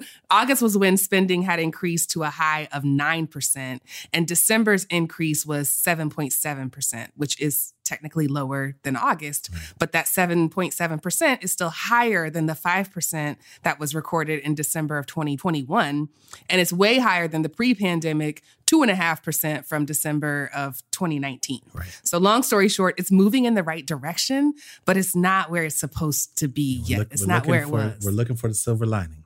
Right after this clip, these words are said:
Speaker 1: Yeah. <laughs>
Speaker 2: We'll take it.
Speaker 1: <laughs> And I wanna make a couple more call outs because, again, it's easy to just assume that the spending increase is because of,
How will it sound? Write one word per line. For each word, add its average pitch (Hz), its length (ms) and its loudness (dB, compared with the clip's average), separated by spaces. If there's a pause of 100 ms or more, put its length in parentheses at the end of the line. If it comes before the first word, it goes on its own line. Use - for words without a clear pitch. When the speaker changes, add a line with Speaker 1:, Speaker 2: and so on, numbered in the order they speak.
Speaker 1:
Yeah. 226 320 4
<laughs> - 40 -10 (920)
Speaker 2:
We'll 98 80 0
take 104 260 0 (200)
it. 202 180 2 (140)
Speaker 1:
<laughs> 254 120 -8
And - 80 2
I 262 60 2
wanna 302 180 6
make 330 160 2
a 320 60 -6
couple 311 240 2
more 254 160 6
call 262 240 4
outs 180 200 0
because, 196 280 -2
again, 196 280 0
it's 160 200 -4
easy 208 300 2
to 190 120 -2
just 160 260 -4
assume 165 580 2
that 147 180 -6
the 156 60 -6
spending 165 480 -2
increase 147 500 -2
is 139 220 -2
because 143 500 -4
of, 135 320 -4